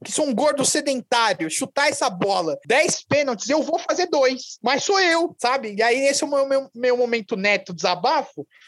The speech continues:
né? Mas, pelo amor de Deus, é, é ridículo, é ridículo. Então o Luiz Adriano não pode perder esse tipo de, de cobrança. A cobrança do Breno Lopes, Breno Lopes, olha o gol que você fez aí contra o Juventude, o tapa que você deu na bola, meu querido.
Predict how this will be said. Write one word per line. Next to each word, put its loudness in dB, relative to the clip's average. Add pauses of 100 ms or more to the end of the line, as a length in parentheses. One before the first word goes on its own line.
(180)
né? 0
Mas, 0 (220)
pelo 4
amor 0
de 0
Deus, -2
é, 2
é 2
ridículo, -4
é 2
ridículo. -8
Então 0
o 0
Luiz -2
Adriano 2
não -2
pode 0
perder -2
esse -6
tipo -14
de, -2 (260)
de -8
cobrança. -2 (280)
A 0
cobrança 0
do 0
Breno 2
Lopes, 0
Breno -4
Lopes, -2 (260)
olha 2
o 0
gol 2
que -4
você 2
fez 0
aí 2
contra -6
o -2
Juventude, -4
o -10
tapa -2
que -8
você 0
deu 0
na 0
bola, 2
meu 0
querido. -4